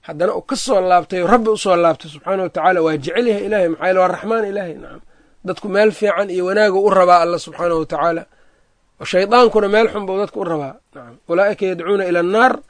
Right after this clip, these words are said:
والله يدعو إلى الجنة والمغفرة بإذنه." Nacam.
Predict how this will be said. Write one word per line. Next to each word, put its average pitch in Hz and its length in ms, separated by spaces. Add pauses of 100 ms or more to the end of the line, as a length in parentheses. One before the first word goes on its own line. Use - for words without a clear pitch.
(400)
والله 185 360
يدعو 175 240
إلى 180 180
الجنة 185 540
والمغفرة 170 680
بإذنه." 196 500 (480)
Nacam. 127 180